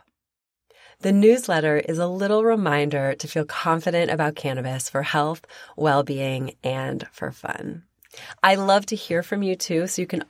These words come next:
always reply and tell me about topics or guests that you'd like to have on the show. Join the thousands of people who look forward to it twice a month by going to do the pot dot com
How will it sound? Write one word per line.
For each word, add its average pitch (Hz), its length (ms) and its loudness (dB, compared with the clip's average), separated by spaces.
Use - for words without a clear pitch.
always 190 260 0
reply 165 560 0
and 160 120 -2
tell 151 160 -2
me 151 100 4
about 143 240 0
topics 196 540 -2
or 196 100 6
guests 180 300 0
that - 160 -4
you'd 156 120 -2
like 143 180 -2
to 147 80 -10
have 135 300 -4
on 135 160 -4
the 135 60 -6
show. - 460 -6
Join 185 500 2
the 170 280 -2
thousands 165 680 2
of - 180 -8
people 139 360 -4
who 147 100 0
look 143 180 0
forward 135 420 0
to 139 180 -2
it 131 320 -2
twice - 340 0
a 226 60 2
month 165 400 -2
by 185 120 8
going 160 360 4
to 160 140 -4
do 160 280 0
the 185 120 -2
pot 185 180 0
dot 196 200 -2
com 139 420 0